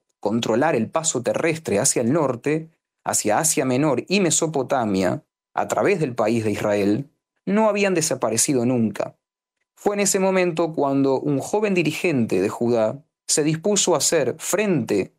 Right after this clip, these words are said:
al gran faraón y cuando se elaboraron varias tradiciones antiguas, procedentes de muchas fuentes diversas, hasta formar una epopeya única de grandes vuelos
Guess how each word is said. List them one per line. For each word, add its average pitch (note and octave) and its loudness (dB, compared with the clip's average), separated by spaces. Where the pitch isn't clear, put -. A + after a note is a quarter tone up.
al A2 -2
gran C#3+ 0
faraón D#3 0
y D3+ 0
cuando E3+ 0
se E3+ 2
elaboraron F3 2
varias G#3 0
tradiciones C#3+ 0
antiguas, B2+ 0
procedentes D#3 0
de C3 2
muchas F3+ 0
fuentes D#3 0
diversas, C3+ 0
hasta - -2
formar C#3 0
una F#3 2
epopeya C#3 0
única D3+ 2
de A2+ 0
grandes D3+ 2
vuelos D3+ 2